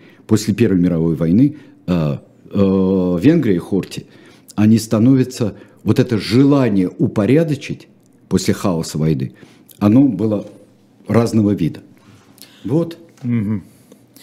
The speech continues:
Speaker 2: А, ну, тут был ещё вопрос про государство корпораций. Кто позаимствовал у кого? Ленин у Муссолини или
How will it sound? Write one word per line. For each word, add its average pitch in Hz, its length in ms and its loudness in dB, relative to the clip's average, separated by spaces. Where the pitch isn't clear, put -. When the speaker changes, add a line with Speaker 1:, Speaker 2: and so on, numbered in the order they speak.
Speaker 2:
А, 113 320 -2
ну, 147 200 0
тут 151 200 -6
был 147 160 0
ещё 156 200 0
вопрос 143 380 -4
про 123 480 -4
государство 123 580 -4
корпораций. 147 580 -4
Кто 151 180 -4
позаимствовал 117 840 -4
у 113 40 -10
кого? 95 340 -10
Ленин 113 540 -2
у 113 60 -12
Муссолини 101 720 -6
или 90 220 -14